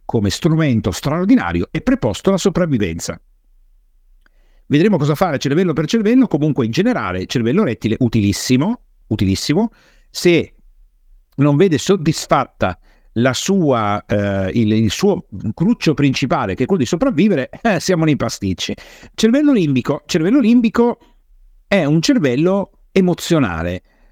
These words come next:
è fatto per capire, provare,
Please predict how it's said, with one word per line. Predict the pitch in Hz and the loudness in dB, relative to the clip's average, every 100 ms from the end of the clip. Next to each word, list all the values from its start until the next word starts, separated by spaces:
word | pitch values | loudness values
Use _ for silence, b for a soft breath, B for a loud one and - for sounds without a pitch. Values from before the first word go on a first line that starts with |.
| _ | _
è | 165 | -2
fatto | - 285 285 214 | 0 0 2 0
per | 147 156 135 - | 2 -2 -2 -4
capire, | 170 147 220 220 123 | -4 0 2 2 0
provare, | - 135 156 214 160 117 110 | -2 -2 0 0 0 -2 -2